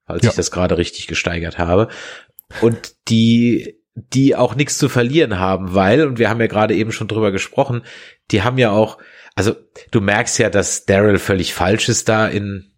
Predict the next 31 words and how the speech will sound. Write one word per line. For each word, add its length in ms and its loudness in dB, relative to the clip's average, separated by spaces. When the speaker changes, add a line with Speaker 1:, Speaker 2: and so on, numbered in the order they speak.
Speaker 1:
in 160 -6
der 100 4
disziplinarischen, 1300 -2
äh, 420 0
Hierarchie 600 0
einer 320 0
Armee, 540 0
so 160 -2
klein 320 -2
sie 140 -2
auch 100 -2
sein 320 0
mag. 380 0
Das 300 -16
merkst 280 2
Speaker 2:
Mhm. 40 2
Speaker 1:
du 60 4
ja 60 0
jetzt 180 -2
ja 140 2
schon. 340 2
Ähm, 300 -2
Carol 360 2
haben 100 -2
wir 100 2
festgestellt, 600 -2
die 80 -4
hat 180 -4
nichts 200 -8
zu 100 -6
tun. 360 2